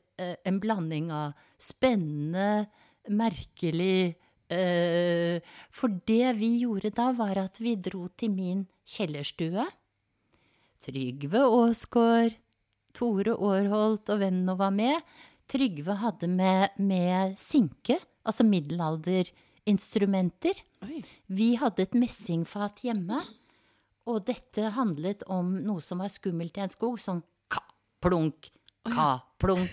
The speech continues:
Speaker 1: med messingfat. <laughs> Så vi skrev musikk til dette dukketeatret, og det ble så vellykket.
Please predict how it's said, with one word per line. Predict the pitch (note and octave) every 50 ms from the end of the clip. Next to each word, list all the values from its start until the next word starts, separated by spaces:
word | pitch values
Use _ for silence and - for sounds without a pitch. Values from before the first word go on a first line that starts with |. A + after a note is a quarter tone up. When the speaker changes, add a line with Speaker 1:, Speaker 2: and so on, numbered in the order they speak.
| - -
Speaker 1:
med | D3+ F3 -
messingfat. | E3+ F3+ F3+ - - E3+ - C#3 - - E3+ D#3 D3+ _ _ - _ - -
<laughs> | - - -
Så | - - - B3+
vi | A3+ B3+
skrev | - - - - G3+ F#3 E3 D#3+
musikk | E3+ F#3 F3+ - - E3 - - -
til | _ - F#3 E3+ E3 F3 E3+
dette | E3 F3 F3 D#3+ F#3+ F3 - - E3
dukketeatret, | D3+ E3+ E3 - - - - D#3 D3 C3 - - E3 F3 F3+ - - - - - _
og | _ - E3+
det | D#3+ F#3 F#3+
ble | - E3+ D#3 D3 C3+
så | - - - G#3+ G#3+
vellykket. | C4 C4 A3+ F#3+ F3 - - - E4+ - - -